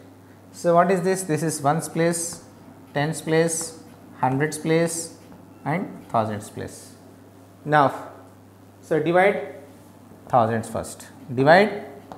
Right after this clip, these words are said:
thousands. What is there in thousand? Eight thousands. In four table, when you will get eight? Four twos are,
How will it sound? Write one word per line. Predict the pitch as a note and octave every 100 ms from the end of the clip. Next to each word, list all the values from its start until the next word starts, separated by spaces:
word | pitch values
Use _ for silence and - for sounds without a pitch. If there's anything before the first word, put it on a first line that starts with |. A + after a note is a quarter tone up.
| - - - - - - - - - - - - - - - - - - - - - - - - -
thousands. | C#3 C#3 C#3 A#2+ G#2 - - - - - - - - - - - - - - - - - - - - - - - - - - - - - - - - - - - - - - - -
What | C3+ E3+
is | F#3
there | E3 F#3+
in | G3
thousand? | F#3 F3+ F3+
Eight | D3+ D3 D3
thousands. | D3 C3+ B2+ A2+ - - - - - - -
In | D#3+ E3+
four | F#3 G3+
table, | G3+ G3 G3
when | E3+ E3+
you | F#3
will |
get | F3 F3
eight? | E3 E3 E3+ - - - - -
Four | - - C3 C#3 - - - -
twos | C3 B2+
are, | B2+ A2+ -